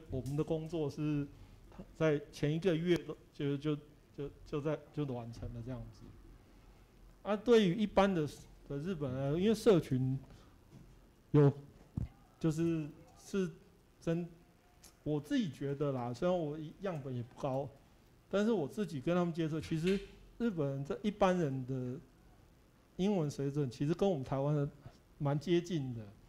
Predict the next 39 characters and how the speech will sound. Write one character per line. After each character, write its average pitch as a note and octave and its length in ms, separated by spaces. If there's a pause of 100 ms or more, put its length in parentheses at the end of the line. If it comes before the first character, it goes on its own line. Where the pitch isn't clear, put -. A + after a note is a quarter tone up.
(800)
只 D3+ 160
是 A3+ 160
说， G3+ 280
那 G3+ 180 (1600)
就 A3 180
变 A3 240
成， D3 180 (220)
反 D3 180
正 F3+ 200
就 F#3 80
是， F#3+ 360 (760)
他 A3+ 160
其 F3 160
实 E3+ 120
很 D#3+ 220
仰 C#3 280
赖 D#3 260
他 C3+ 200
们 C3 380
国 B2+ 240
内 D3+ 240
的 A#2 320 (260)
翻 C#3+ 160
译 D3 160
书 B2+ 260
籍。 - 160 (1000)
以 C#3+ 300 (180)
Postgre G3 580 (340)
来 C#3 180
说 D#3+ 240
的 D3+ 80
话， D3+ 220
我 C#3+ 80
们 D#3 100
的 A3 80
使 - 200
用 G3+ 140
手 B2 280
册， D3 340